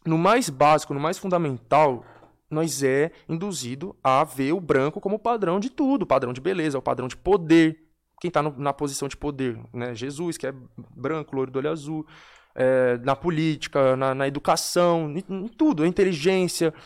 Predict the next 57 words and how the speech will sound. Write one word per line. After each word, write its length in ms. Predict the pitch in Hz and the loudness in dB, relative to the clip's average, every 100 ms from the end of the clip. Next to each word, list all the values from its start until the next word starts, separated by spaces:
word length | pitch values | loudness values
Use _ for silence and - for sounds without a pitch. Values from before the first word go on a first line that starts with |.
| - - _ | -20 -20 _
tá 100 | - | -4
ligado? 200 | 151 180 | 2 2
A 40 | 175 | 2
gente 220 | 180 - | -2 -6
não 160 | 226 226 | -6 -4
se 200 | - 240 | -6 -6
vê 420 | 135 160 220 143 | 2 4 4 2
nesses 300 | 131 - 123 | -4 -12 -12
lugares, 580 | 127 117 107 - - _ - | -8 -8 -8 -14 -20 _ -16
tá 80 | |
ligado? 240 | 123 156 151 | 2 4 6
Aí 80 | 175 | 4
você 240 | 202 202 | 4 2
vai 140 | 165 | 2
ligar 200 | 151 143 | 2 2
a 20 | 131 | 2
televisão, 680 | 131 120 120 131 214 160 - - - - - _ _ | 0 -2 -2 4 6 4 0 -16 -20 -20 -20 _ _
se 120 | - 285 | -2 2
você 260 | 277 240 | 2 2
estiver 220 | - 170 | 0 2
assistindo 280 | 165 147 143 | 0 0 -4
a 60 | 131 | -4
Record, 500 | 123 - 190 185 113 - _ _ _ _ - | -4 0 4 4 2 -6 _ _ _ _ -12
você 100 | 165 | -2
tá 80 | 175 | 0
ali 80 | 170 | 0
assistindo 380 | 156 - 139 | -2 -6 -4
o 20 | 127 | 4
Bate, 480 | 170 180 - - - - - | 6 6 4 -8 -12 -20 -6
você 100 | - | 0
vai 120 | 190 | 0
ver, 100 | 143 | 2
o 20 | |
apresentador 520 | 123 151 151 175 175 214 | 0 -2 -4 -2 2 4
é 60 | |
o 40 | 208 | 6
Bate. 360 | 135 98 - | 4 2 -4
O 40 | 147 | 0
Bate 240 | 175 185 | 0 0
é 20 | |
um 20 | 196 | -4
cara, 380 | 147 143 131 - - _ _ - | -4 -4 -6 -12 -20 _ _ -6
da, 180 | 135 | -4
a, 300 | - 135 - | -2 -4 -4
as 120 | 127 - | -8 -6
pessoas 320 | 147 170 175 | -4 -2 -2
vão 80 | 190 | -2
pensar, 240 | 208 170 | -6 -6
né, 40 | 240 | -6
o 40 | |
cara 160 | 202 170 | -2 0
é 20 | |
daorinha, 540 | 165 185 196 196 180 | 2 2 0 -4 -2
legal, 460 | 165 180 185 175 151 | -2 2 2 2 0
fala 200 | 156 147 | -2 -2
pelo 200 | 160 180 | -2 -6
povo. 400 | - 202 180 | 2 4 4